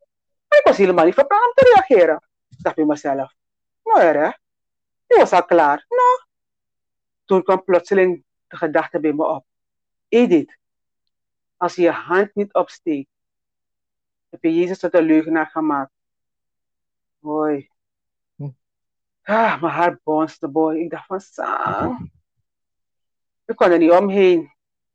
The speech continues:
Speaker 1: Ik was heel erg boos, maar ik moest mijn hand opsteken. Want ik wilde
Speaker 2: <laughs>
Speaker 1: Jezus niet tot een leugenaar maken.
Speaker 2: Mhm.
Speaker 1: En daarna kwam er een zuster naar me toe. Ze pakte mijn hand en ze zei, "Sisa, kom nou,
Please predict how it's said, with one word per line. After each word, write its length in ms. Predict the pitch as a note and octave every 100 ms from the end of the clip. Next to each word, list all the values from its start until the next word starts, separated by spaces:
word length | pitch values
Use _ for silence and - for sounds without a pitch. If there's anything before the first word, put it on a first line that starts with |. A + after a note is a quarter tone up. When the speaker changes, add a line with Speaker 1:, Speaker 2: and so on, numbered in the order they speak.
| _ _ _
Speaker 1:
Ik 140 | - E3
was 160 | F3 -
heel 140 | E3
erg 320 | D#3+ E3+ C#3+
boos, 300 | C#3+ E3 D#3
maar 140 | A3+ G#3
ik 100 | G3+
moest 220 | E3+ -
mijn 120 | E3+
hand 140 | E3
opsteken. 600 | - - - E3 D3 D3 - _ _ _ _ _
Want 160 | - E4+
ik 60 |
wilde 260 | F#3 F3+ F3
Speaker 2:
<laughs> 40 |
Speaker 1:
Jezus 200 | E3 A#3
niet 120 | F#3 E3
tot 140 | E3
een 80 | G#3
leugenaar 460 | G#3+ A3+ A#3+ A3+
maken. 420 | A3 G3+ F#3+ F3 - _ _ _ _
Speaker 2:
Mhm. 460 | D3 D3 D#3+ D3+ C#3+ _ _ _ _ _ _ _ -
Speaker 1:
En 520 | A#3 F3+ D#3+ D#3 - _
daarna 280 | - F3
kwam 180 | F3+ -
er 80 | G3
een 60 | F#3
zuster 320 | E3 D3 F3
naar 140 | F3
me 140 | F3 E3+
toe. 240 | E3 D3+ _ _ _ _ _ _ _ _ _ _ _ _ _ _
Ze 80 | E3
pakte 300 | D#3+ - E3+
mijn 180 | E3+
hand 260 | E3 D#3 D3+
en 100 | D#3
ze 100 | D#3
zei, 440 | - E3 D3+ C#3+ _ _ _
"Sisa, 720 | _ E4+ D#4+ C4+ C4 D#4 - _ _ _ _ _ _ _ _
kom 180 | - E4
nou, 400 | E4+ E4 D#4